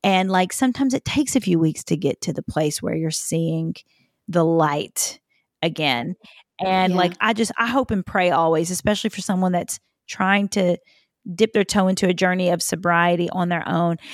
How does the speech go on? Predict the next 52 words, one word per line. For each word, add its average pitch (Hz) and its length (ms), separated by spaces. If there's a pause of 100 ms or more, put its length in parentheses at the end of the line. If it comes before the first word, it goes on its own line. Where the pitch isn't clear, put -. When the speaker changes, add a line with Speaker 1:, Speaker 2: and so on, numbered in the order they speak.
(260)
Speaker 1:
I 220 80
hope 214 300
they 214 100
see 180 220
the 165 120
light 147 320
fast. 147 540 (320)
I 202 80
hope 214 340
they 220 120
feel 190 300
themselves 170 500
come 170 180
alive 165 460
quickly. 170 380
I - 40
hope 277 320
their 202 120
husband 175 640
or 170 100
their 165 160
children 180 380
come 180 140
up 175 120
to - 100
'em 180 120
and 175 120
is 175 140
like, - 220
"Mom, 311 380
like, 233 200
you've - 420
been 392 100
a 339 60
really 240 240
great 220 240
mom," 202 380
or, 190 140
"I 269 140
can 311 160
really 285 160
see 254 220
a 240 40
difference 226 440
in 202 120
you." 185 140 (460)
I 285 140
wish 214 440
that 247 260
for 247 100
that 247 200
person. 254 440